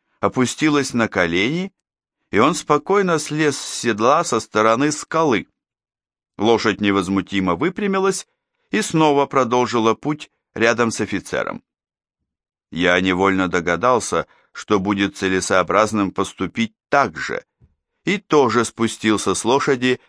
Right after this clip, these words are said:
со стороны утёса. Когда я счастливо преодолел опасное место, где лошадь офицера оступилась, отвлёкшись на растительность, то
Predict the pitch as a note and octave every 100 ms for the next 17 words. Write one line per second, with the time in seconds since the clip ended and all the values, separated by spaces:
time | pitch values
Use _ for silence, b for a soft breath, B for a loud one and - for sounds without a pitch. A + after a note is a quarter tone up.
0 | b - G#2+ - G2+ G2 F#2 G#2 - G#2
1 | - D#2 A1 - - _ _ _ _ _
2 | _ _ _ _ _ - G#2 G#2 G#2+ G#2+
3 | G2+ - A#2 G#2 - F#2+ F#2 - G2 F2+
4 | F2+ E2+ E2+ F#2 - G#2+ - B2 - C3+
5 | C3 C3 C3 B2+ - A#2+ B B B B
6 | G#2+ A2+ A2 A2 G#2+ F#2+ G2+ G#2 - G#2
7 | G2+ G2 - G2 - G2 - A2 A2 A2
8 | - _ _ _ - G2+ G2+ G#2 - G#2
9 | F#2+ F#2+ F#2+ F2+ - F#2 F2+ F#2 F2+ -
10 | - B2+